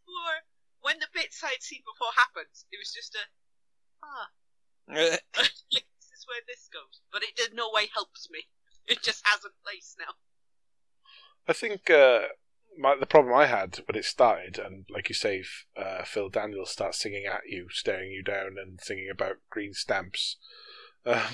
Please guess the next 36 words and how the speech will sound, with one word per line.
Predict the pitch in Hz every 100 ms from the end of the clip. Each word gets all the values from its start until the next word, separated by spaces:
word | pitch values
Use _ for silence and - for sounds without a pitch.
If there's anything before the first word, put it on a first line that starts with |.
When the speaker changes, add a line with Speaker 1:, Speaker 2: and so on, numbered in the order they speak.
| - 185
Speaker 3:
<laughs> | - - - - -
I | 131
did | 170 151
think, | - 135 120
"Oh | 131 127
Christ, | - - - 170 135 - -
I, | 123 -
I |
kind | - - 151 156
of | 135
assumed | - 143 135
it'd | 139
be | 135
better | 147 135 113
than | 104
this." | 101 - - -
I | 147
kind | - 175
of | 175 160
thought, | 151 135 165
Speaker 2:
Yeah. | 269 - - -
Speaker 3:
maybe, | 170 208 196 208 202 175
I, | 147 156 160 -
I | 185
didn't | 254 220
expect, | 156 - 156 139 -
like, | 120 113
fucking | - 127 - 120 113 110 107 101 _ _ _ _ _ _ _ _
Disney | 139 131 - 131 123
level | 120 117 110 110 110 104 -
music | 120 120 110 107
numbers, | 110 104 98 104 -
but | - 143
I |
was | 170 170 -
thinking, | 151 135 113 104